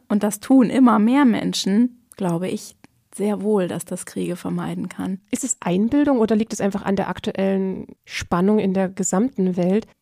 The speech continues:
Speaker 2: Ich habe auch den Eindruck, dass sich viele öffnen für, für die Themen, was Gefühle angeht und Emotionen und wer sind wir hier eigentlich und was haben wir hier auf dieser wunderbaren Welt noch alles vor? Und gleichzeitig begegne ich im Alltag so vielen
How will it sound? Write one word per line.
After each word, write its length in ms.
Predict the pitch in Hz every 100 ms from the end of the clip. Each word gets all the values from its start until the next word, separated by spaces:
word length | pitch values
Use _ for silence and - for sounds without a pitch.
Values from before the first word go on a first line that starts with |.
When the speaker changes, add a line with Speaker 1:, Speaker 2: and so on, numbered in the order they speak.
| _
Speaker 2:
Ich 220 | 226 -
habe 140 | 208 - _ -
auch 200 | 240 -
den 160 | 285 -
Eindruck, 380 | 254 285 277
dass 180 | 220 214
sich 220 | 208 - -
viele 460 | - 254 220 -
öffnen 480 | 196 202 285 311 320
für, 420 | - 269 262 180
für 160 | - 233
die 260 | - 208 -
Themen, 600 | 220 220 240 226 220 196
was 180 | 190
Gefühle 380 | - - 233 220
angeht 580 | 214 208 202 196 196 - -
und 160 | 214 -
Emotionen 1000 | 196 196 196 - 196 208 208 196 196 202
und 360 | 208 190 190 _
wer 160 | - 190
sind 260 | 247 262 262
wir 80 |
hier 200 | 208 214
eigentlich 480 | 190 202 208 202 -
und 160 | 196 185
was 160 | 190
haben 140 | 202 202
wir 60 |
hier 80 | 196
auf 60 | 196
dieser 220 | 208 196
wunderbaren 480 | 208 208 196 208 190
Welt 180 | 202 208
noch 140 | 180
alles 260 | 185 185 -
vor? 400 | - 180 226 320 - _ _ _ _ -
Und 140 | 214
gleichzeitig 460 | - 170 - 247 -
begegne 340 | 220 220 226
ich 80 | 196
im 160 | 196 -
Alltag 360 | 180 220 220 -
so 240 | - 269
vielen 500 | 294 269 262 247 226